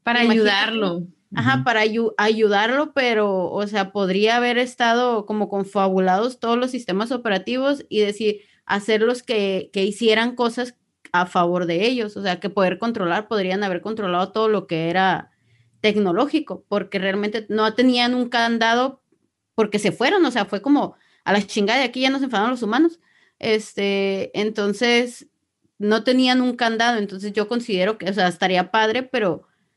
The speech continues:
Speaker 2: sigue siendo mi sis-, solamente mi sistema operativo, ¿sabes? Como que
Speaker 3: Es mío, o sea,
Speaker 2: es mío, ajá, no, no tienes,
Speaker 3: no tienes
Speaker 2: tienes,
Speaker 3: con mamadas de irte a otro
Speaker 2: vas a
Speaker 3: lado,
Speaker 2: platicar,
Speaker 3: güey.
Speaker 2: estás esclavizado a platicar conmigo, o sea, no tienes libre albedrío, mija, o sea, ¿sí me
Speaker 3: Ujú.
Speaker 2: explico?
Speaker 3: Sí, <laughs> cáptalo,
Speaker 2: Que tengan,
Speaker 3: mijo, ¿dónde
Speaker 2: que
Speaker 3: estás?
Speaker 2: tengan un, un límite, un,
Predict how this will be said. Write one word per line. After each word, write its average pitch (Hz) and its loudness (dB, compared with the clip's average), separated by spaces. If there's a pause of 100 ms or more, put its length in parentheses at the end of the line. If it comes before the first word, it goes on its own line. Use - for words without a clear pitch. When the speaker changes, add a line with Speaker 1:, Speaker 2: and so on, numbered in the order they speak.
(120)
Speaker 2:
sigue 240 0
siendo 247 0
mi 269 2
sis-, 233 -6
solamente 247 0
mi 262 -2
sistema 214 -4
operativo, 190 -2
¿sabes? 214 -4
Como 170 -4
que 156 -8
Speaker 3:
Es 131 0
mío, 120 0
o 123 -8
sea, 104 -4
Speaker 2:
es 208 0
mío, 247 4
ajá, 196 2
no, 214 0
no 220 0
tienes, 262 0
Speaker 3:
no 113 -2
tienes 240 2
Speaker 2:
tienes, 320 2
Speaker 3:
con 131 4
mamadas 120 0
de 113 2
irte 110 -2
a - 0
otro 247 0
Speaker 2:
vas 277 0
a - 2
Speaker 3:
lado, - 2
Speaker 2:
platicar, 247 2 (100)
Speaker 3:
güey. - -
Speaker 2:
estás 240 0
esclavizado 233 2
a 277 0
platicar 196 0
conmigo, 208 2
o 165 0
sea, 185 0
no 185 0
tienes 240 2
libre 247 0
albedrío, 190 2
mija, 147 -6
o - -12
sea, 151 -10
¿sí 117 -10
me 101 -4
Speaker 3:
Ujú. 107 -6
Speaker 2:
explico? 240 -10
Speaker 3:
Sí, 127 2
<laughs> 123 4
cáptalo, 120 -2
Speaker 2:
Que 117 4
tengan, - 2
Speaker 3:
mijo, 101 -4
¿dónde - 0
Speaker 2:
que 240 0
Speaker 3:
estás? - -2
Speaker 2:
tengan 247 2
un, 285 4
un 262 0
límite, 240 0
un, 185 -2